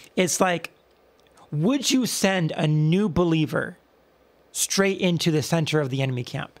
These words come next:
You wouldn't. Um, logically,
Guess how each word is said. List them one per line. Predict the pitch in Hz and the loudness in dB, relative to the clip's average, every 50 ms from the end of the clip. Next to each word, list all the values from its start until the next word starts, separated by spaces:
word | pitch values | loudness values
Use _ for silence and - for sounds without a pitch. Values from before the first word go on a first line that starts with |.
| _ _ | _ _
You | - 160 185 | -6 -4 -4
wouldn't. | 208 233 190 147 - - _ _ _ _ - _ _ _ _ _ _ _ _ _ _ _ _ _ _ _ _ _ _ _ _ _ _ _ _ _ _ _ _ _ _ _ _ - - - - - - - _ _ _ _ | -2 -4 -6 -8 -12 -14 _ _ _ _ -20 _ _ _ _ _ _ _ _ _ _ _ _ _ _ _ _ _ _ _ _ _ _ _ _ _ _ _ _ _ _ _ _ -14 -14 -14 -20 -20 -20 -20 _ _ _ _
Um, | - 160 160 160 160 147 147 - | 0 0 2 0 0 -2 -4 -2
logically, | 160 156 175 202 240 269 269 294 - - - - 156 147 139 143 147 170 220 - | 0 2 2 2 2 2 0 -2 -2 -2 -2 -2 0 0 2 2 0 0 -2 -6